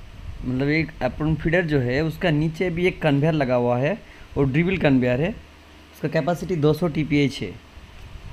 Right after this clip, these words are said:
तो देखिए, ये एप्रोन फीडर है, देखिए ये पैन प्लेट है,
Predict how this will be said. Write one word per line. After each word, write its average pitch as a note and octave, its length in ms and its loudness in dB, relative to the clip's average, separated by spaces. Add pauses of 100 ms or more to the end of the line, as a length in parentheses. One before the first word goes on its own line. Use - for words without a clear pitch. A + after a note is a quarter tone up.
(120)
तो C#3 80 0
देखिए, D#3 380 2 (160)
ये D#3 200 4
एप्रोन D#3+ 280 0
फीडर E3 280 4
है, G3+ 120 -2 (200)
देखिए B2+ 240 0
ये C#3+ 160 4
पैन E3 300 2
प्लेट D3 360 0
है, A2 100 -6